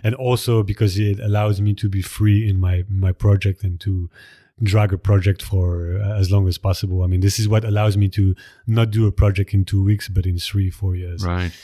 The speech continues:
Speaker 1: Producing a, a photographic book costs a lot of money. Not counting the money, uh, that, uh, is used to produce the actual work.
Speaker 2: Right.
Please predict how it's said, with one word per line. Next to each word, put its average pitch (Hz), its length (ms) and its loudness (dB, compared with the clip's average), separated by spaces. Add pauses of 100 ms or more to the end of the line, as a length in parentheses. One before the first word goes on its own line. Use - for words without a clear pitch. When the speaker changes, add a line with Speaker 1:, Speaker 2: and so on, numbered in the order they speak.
(380)
Speaker 1:
Producing 127 500 0
a, 101 560 2
a 101 40 -2
photographic 110 680 0
book 107 260 -2 (100)
costs - 380 -2
a 113 80 -4
lot 101 180 0
of 101 100 0
money. 104 460 2 (500)
Not 117 220 -2
counting 110 400 0
the 101 80 2
money, 104 380 2 (120)
uh, 92 520 -4 (120)
that, 87 240 -14
uh, 90 480 -16
is 98 300 -14
used 107 400 -2
to - 60 -20
produce 98 400 0
the 98 120 0
actual 95 280 -2
work. 98 360 2
Speaker 2:
Right. 90 300 -4